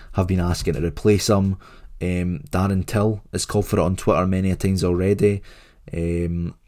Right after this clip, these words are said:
apparently his teammates are campaigning for it. And another big one, Santiago Ponzinibbio also wants it. So it'll be interesting to see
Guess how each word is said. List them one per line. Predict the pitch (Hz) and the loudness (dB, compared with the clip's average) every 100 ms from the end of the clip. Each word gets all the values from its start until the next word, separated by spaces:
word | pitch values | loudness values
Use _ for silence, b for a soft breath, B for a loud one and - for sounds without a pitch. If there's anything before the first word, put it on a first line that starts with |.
| _ _ _ - | _ _ _ -10
apparently | - 98 92 78 | -6 -2 0 0
his | 90 | -2
teammates | - - 95 87 - | -4 -2 -2 -2 -4
are | |
campaigning | 82 85 80 98 98 92 | -4 -4 -2 0 0 0
for | - 98 | 0 2
it. | 98 - B B B B - | 2 0 B B B B -4
And | 90 | 0
another | 98 95 | 2 2
big | 87 95 | 2 2
one, | 95 95 | 2 2
Santiago | 90 98 95 98 92 90 90 | 0 0 0 0 0 0 -2
Ponzinibbio | - 90 87 90 92 | -2 -4 -2 -2 2
also | 90 90 87 - | 2 2 0 0
wants | 87 85 76 85 | 2 2 0 -4
it. | - | -6
So | - - | -8 -4
it'll | 90 | -2
be | 90 | 0
interesting | 101 104 110 92 - 85 | 0 0 -2 -2 -4 -6
to | - 85 | -4 -4
see | - 95 90 | -2 0 0